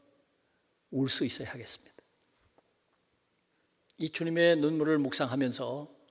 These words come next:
여러분들이 잃어버린 눈물을 되찾을 수 있으면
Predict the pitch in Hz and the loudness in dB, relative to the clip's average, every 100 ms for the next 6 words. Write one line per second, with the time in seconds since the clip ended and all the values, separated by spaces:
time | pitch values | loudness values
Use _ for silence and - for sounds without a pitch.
0 | _ _ _ _ _ _ _ _ _ - | _ _ _ _ _ _ _ _ _ -4
1 | 139 131 135 139 98 - - - _ - | -2 0 2 2 0 -12 -20 -20 _ -6
2 | 170 180 160 180 175 160 160 175 143 175 | 0 2 2 0 -2 -2 -2 0 -2 0
3 | 147 104 - - _ _ _ _ - 127 | -2 -4 -16 -20 _ _ _ _ -12 -10
4 | 120 - 123 117 123 - 123 127 135 135 | -8 -8 -8 -6 -8 -6 -4 -4 -4 -10